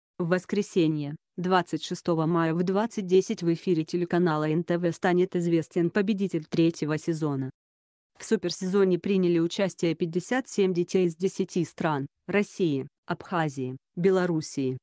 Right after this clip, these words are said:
Украины, Латвии, Таджикистана, Азербайджана, Молдовы, Армении и Грузии. В полуфинал вышел тридцать один участник, а до финала добрались всего тринадцать: Диана Анкудинова,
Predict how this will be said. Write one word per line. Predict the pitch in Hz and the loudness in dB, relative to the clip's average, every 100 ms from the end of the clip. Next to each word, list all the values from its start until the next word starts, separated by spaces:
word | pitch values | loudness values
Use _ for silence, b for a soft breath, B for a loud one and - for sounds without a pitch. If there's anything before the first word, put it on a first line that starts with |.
| _ | _
Украины, | 202 175 180 170 147 139 143 _ - | 0 2 0 2 2 0 -4 _ -6
Латвии, | 170 156 147 208 156 143 - _ | 0 0 0 0 0 -2 -10 _
Таджикистана, | 190 175 180 - 170 - 254 269 147 - _ | -2 0 -2 -2 -6 0 2 4 2 -4 _
Азербайджана, | 185 175 190 170 170 165 165 151 143 135 - _ | 0 2 2 4 0 0 -2 -2 -2 -6 -10 _
Молдовы, | 165 165 160 196 262 175 143 - - | 0 0 2 2 2 0 -6 -10 -2
Армении | 180 185 185 180 190 | 2 4 4 4 2
и | |
Грузии. | 170 156 147 135 131 127 _ _ _ _ _ _ - | 2 0 -2 -4 -6 -8 _ _ _ _ _ _ -10
В | |
полуфинал | - 180 180 - 214 190 175 | -2 0 0 0 0 2 0
вышел | 156 151 180 | -2 -2 -4
тридцать | 170 185 196 - 175 | -2 0 0 -2 -2
один | 190 208 208 | 0 2 0
участник, | 185 170 143 - 139 131 - _ | -2 -4 -4 -6 -8 -10 -16 _
а | 180 | 0
до | 160 | 0
финала | 165 220 208 185 175 | 0 0 2 4 2
добрались | 175 180 202 208 202 - | 0 0 0 0 -2 -6
всего | - 202 190 | -2 2 2
тринадцать: | 190 196 208 160 147 147 139 _ _ - | 0 0 2 0 -2 -6 -8 _ _ -6
Диана | 180 220 240 220 | 0 2 2 2
Анкудинова, | 175 190 208 190 262 185 143 | 0 0 0 2 2 2 -2